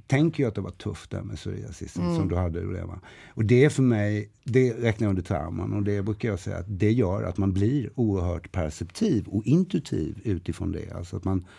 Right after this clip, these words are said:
Speaker 1: lär sig hur andra människor funkar, hur de är och alltihopa där. Och det är det jag tror du har byggt väldigt mycket på i ditt liv.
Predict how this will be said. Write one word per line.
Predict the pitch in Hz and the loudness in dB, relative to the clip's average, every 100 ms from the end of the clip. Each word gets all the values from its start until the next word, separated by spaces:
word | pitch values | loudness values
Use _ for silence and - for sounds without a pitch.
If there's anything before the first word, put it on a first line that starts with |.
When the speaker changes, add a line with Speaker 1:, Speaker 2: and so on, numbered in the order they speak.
| - - | -20 0
Speaker 1:
lär | 113 110 98 | 4 6 4
sig | - | 2
hur | 101 | 2
andra | 117 104 104 | 4 4 4
människor | 107 98 90 | 4 2 -2
funkar, | - 101 98 90 - 92 | -2 2 2 0 0 2
hur | 92 101 | 4 4
de | 95 101 | 4 2
är | 90 87 | 2 -2
och | 87 | -2
alltihopa | 78 - 90 76 76 | -4 -6 -8 -6 -6
där. | 67 - - | -8 -10 -20
Och | - 107 | -8 2
det | 113 | 4
är | |
det | 110 123 | 6 6
jag | 107 | 4
tror | - 101 | 2 0
du | 92 | 0
har | 85 | -2
byggt | 78 71 - | -4 -8 -4
väldigt | 107 101 80 | 0 0 -2
mycket | 90 - - | -6 -8 -10
på | 87 82 - - | -8 -8 -14 -10
i | 90 | -8
ditt | 87 | -6
liv. | 92 120 | -6 -8